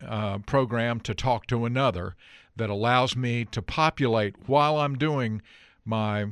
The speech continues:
my show. I'll be able to throw it up on, uh, the video, up live to Facebook and to YouTube at the same time. Now, Rum-, Rumble's gonna be a while. Um, I actually have to have five paid subscribers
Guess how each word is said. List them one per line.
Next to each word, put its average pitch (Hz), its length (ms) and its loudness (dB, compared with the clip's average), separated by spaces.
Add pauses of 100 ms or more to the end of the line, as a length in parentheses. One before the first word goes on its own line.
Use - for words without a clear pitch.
(180)
my 110 220 -2
show. 107 720 2 (440)
I'll 117 140 -2
be 135 180 0
able 131 180 0
to 101 100 -6
throw 143 420 0
it 139 160 0 (280)
up 135 260 -2
on, 127 440 -2 (160)
uh, 110 160 -6
the 98 140 -4
video, 113 640 2
up 127 240 -2
live 131 460 4
to 120 100 -4
Facebook 117 640 -2 (100)
and 160 300 -2
to 139 120 0
YouTube 113 600 0
at 104 100 -4
the 107 80 -6
same 110 320 -2
time. 110 380 -4 (560)
Now, 117 400 0
Rum-, 165 440 2
Rumble's 143 440 2
gonna 127 180 -2
be 123 140 0
a 107 80 2
while. 80 460 -8 (280)
Um, 95 420 -2 (480)
I 131 120 4
actually 143 300 2
have 135 140 -2
to 127 80 -4
have 120 180 0
five 139 500 0
paid 139 320 0
subscribers 107 960 0